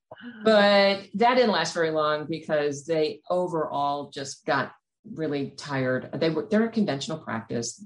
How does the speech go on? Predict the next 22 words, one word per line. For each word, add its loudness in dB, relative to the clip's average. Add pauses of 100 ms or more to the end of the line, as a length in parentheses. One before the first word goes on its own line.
They 0
didn't 2
understand -2
what -2
I -2
was -6
doing. -4 (540)
And 0
so -2
in -4
two 0
thousand -2
and -4
two, 2
I -6
split -6
and -4
started -4
my -4
current -6
practice -4
where, -2